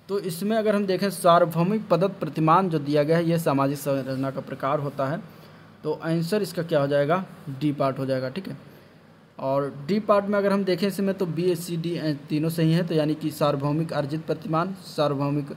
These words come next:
आ, प्रदत्त प्रतिमान और विशिष्ट अर्जित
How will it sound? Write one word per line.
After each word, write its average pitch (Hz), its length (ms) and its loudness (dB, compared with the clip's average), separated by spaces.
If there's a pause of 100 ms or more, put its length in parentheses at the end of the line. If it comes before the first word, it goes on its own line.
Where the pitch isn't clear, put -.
(560)
आ, 131 360 2 (400)
प्रदत्त 175 320 2
प्रतिमान 170 380 2
और 160 240 0
विशिष्ट 165 600 -2
अर्जित 160 440 -2